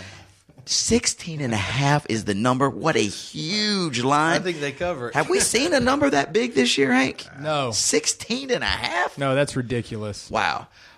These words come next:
Speaker 1: Whose is this one? This one is John Marks at sixteen and a half. What do you do here, John Marks?
Speaker 2: I think they covered. I think New England just buries them.
Speaker 1: Fantasy related. If you've got Blunt, Deion Lewis,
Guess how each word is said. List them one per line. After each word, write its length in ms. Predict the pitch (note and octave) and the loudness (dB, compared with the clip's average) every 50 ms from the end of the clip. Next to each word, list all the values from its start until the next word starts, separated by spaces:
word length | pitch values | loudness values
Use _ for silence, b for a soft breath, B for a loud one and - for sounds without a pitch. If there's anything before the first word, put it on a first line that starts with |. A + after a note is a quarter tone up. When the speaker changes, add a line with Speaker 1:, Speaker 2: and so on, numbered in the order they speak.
| B B | B B
Speaker 1:
Whose 280 | - A#2 B2 E3+ E3 - | 0 2 2 2 2 2
is 180 | C#3+ C3 - - | 0 0 0 -2
this 160 | F#2 F2+ - | -6 -6 -6
one? 240 | F2+ E2+ E2+ - - | -8 -8 -10 -10 -8
This 200 | - A#2+ A#2 - | -6 -6 -4 -2
one 100 | B2 A#2 | -2 -2
is 320 | D#2+ G#2 G#2+ G#2 G2+ G2 | 0 0 2 2 0 -2
John 320 | - E2+ F#2 A#2 A#2 A2+ A2+ | -4 -4 0 0 2 2 2
Marks 400 | A2 G2 F#2+ - - - - - - | 0 0 -2 -2 -4 -8 -10 -4 -2
at 180 | G2+ G2 - - | -2 -2 -2 -4
sixteen 460 | - - D3 - - - D#3 C#3 C3+ | -4 -6 -4 -4 -4 -4 -4 -2 -2
and 100 | B2+ A#2+ | -2 -2
a 40 | G#2+ | 0
half. 300 | A#2 B2+ B2+ A#2+ G#2 F#2+ | 0 2 2 0 0 0
What 120 | A#2 B2 | -2 -2
do 80 | B2 A#2+ | -2 0
you 120 | A2+ A#2+ | -2 0
do 200 | G#2+ A#2+ A#2 G#2 | 2 2 2 2
here, 180 | G2+ G2+ F#2 F2 | 2 0 -2 -2
John 240 | E2+ F#2+ F#2 F2+ | -4 -4 -4 -2
Marks? 240 | F2 F2 F2+ F#2+ G2+ | -2 0 0 0 0
Speaker 2:
I 60 | C3 | -2
think 240 | C#3+ - F#3 F3 D3+ | -2 -2 -2 -2 0
they 120 | B2 B2 A#2 | 2 0 0
covered. 440 | - - A#2+ A2+ A#2 A2+ G2+ F#2+ | 2 2 2 2 2 2 0 0
I 80 | G2+ A2+ | 0 0
think 200 | A#2+ - C3+ A#2+ | 0 -2 -2 0
New 140 | A#2 A#2 A#2 | 2 4 4
England 320 | A#2+ B2+ A#2+ A#2 A2+ A2 | 6 4 4 4 2 2
just 240 | G2+ G2+ F#2+ F2 F2 | 2 0 0 0 -2
buries 800 | F2+ F2+ F2 - - G#2+ G2 E2+ G#2+ G#2 G#2 G#2+ G#2 G2+ G2 F2+ | -4 -4 -4 -4 -6 -8 -4 -2 -2 0 2 2 0 0 -2 -2
them. 180 | F#2+ F2+ F2 F2 B B B B B B B B B B B B B B B B _ - | -6 -8 -8 -10 B B B B B B B B B B B B B B B B _ -4
Speaker 1:
Fantasy 520 | - C#3 D3+ F3 D#3+ B2+ - - G2 F2 | 0 0 2 2 2 0 -2 -2 -4 -4
related. 520 | F2+ F2+ F2 F2+ F2+ F2 F2 E2+ F2+ F2+ - _ _ _ _ _ _ _ - | -2 -2 -2 0 0 0 0 -2 -4 -8 -12 _ _ _ _ _ _ _ -6
If 120 | G2 F#2+ | -4 -2
you've 120 | B2 C3 A#2 | -2 -2 2
got 260 | C#3 C3 A#2 - - | 2 2 2 2 0
Blunt, 320 | G2 A#2 C3 C#3 C#3+ - - _ _ _ _ - - | 0 2 2 2 0 -2 -6 _ _ _ _ -8 0
Deion 300 | F#2+ B2+ C#3 C3+ B2 A2+ | 2 4 4 4 4 2
Lewis, 320 | A#2 B2 A#2+ A#2 A#2 - | 2 4 4 4 2 0